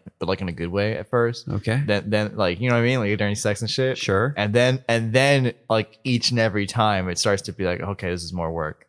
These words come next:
Speaker 1: This is more work. This is more work." And then you start kinda giving off those subtle, like,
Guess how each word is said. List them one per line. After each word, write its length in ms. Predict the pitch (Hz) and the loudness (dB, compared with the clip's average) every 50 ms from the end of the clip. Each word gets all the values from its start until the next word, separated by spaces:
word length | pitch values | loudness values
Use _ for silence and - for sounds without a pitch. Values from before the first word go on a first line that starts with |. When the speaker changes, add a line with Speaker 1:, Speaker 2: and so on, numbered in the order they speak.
| _ - - | _ -14 -14
Speaker 1:
This 160 | 98 95 92 | -12 -10 -10
is 100 | 85 80 | -10 -8
more 200 | 85 78 73 80 | -6 -6 -6 -8
work. 360 | 82 78 73 - - _ _ - | -8 -8 -10 -10 -12 _ _ -14
This 140 | - 107 - | -12 -10 -10
is 140 | 92 - - | -10 -10 -10
more 160 | 82 - 50 | -10 -12 -10
work." 300 | 50 - - - - - - - | -10 -12 -12 -12 -14 -10 -8 -4
And 120 | 92 92 | -4 -2
then 140 | 92 92 92 | -2 -2 -2
you 80 | 92 | -4
start 320 | 85 - - 101 90 - - | -6 -4 -2 -2 -4 -4 -4
kinda 180 | 95 85 87 | -6 -6 -6
giving 280 | 85 90 87 - 82 85 | -6 -8 -8 -8 -6 -6
off 160 | 80 80 - | -6 -6 -6
those 200 | - - 82 - | -8 -8 -8 -6
subtle, 300 | - 98 82 80 76 76 | -4 -4 -4 -4 -4 -4
like, 220 | 78 76 78 80 | -4 -6 -6 -8